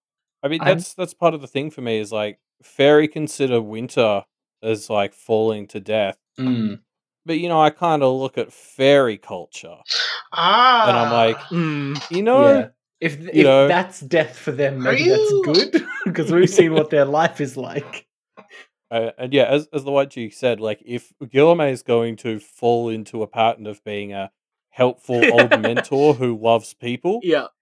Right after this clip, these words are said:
Speaker 1: like,
Speaker 2: Tragedy,
Speaker 1: oh
Speaker 2: yeah.
Speaker 1: no.
Speaker 2: <laughs>
Speaker 3: I, that's, like, a running theme, 'cause, like, when Nicolette came, he's like, "Oh, I wanna give you whatever you want." And when Clem came,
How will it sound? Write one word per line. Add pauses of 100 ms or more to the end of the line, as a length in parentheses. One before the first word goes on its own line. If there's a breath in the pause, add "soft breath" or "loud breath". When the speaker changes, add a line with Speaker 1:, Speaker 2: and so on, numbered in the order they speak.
(100)
Speaker 1:
like,
Speaker 2:
Tragedy,
Speaker 1:
oh
Speaker 2:
yeah.
Speaker 1:
no.
Speaker 2:
<laughs> (560 loud breath)
Speaker 3:
I, (500)
that's,
like,
a
running
theme,
'cause,
like,
when
Nicolette
came,
he's
like,
"Oh,
I
wanna
give
you
whatever
you
want."
And
when
Clem
came,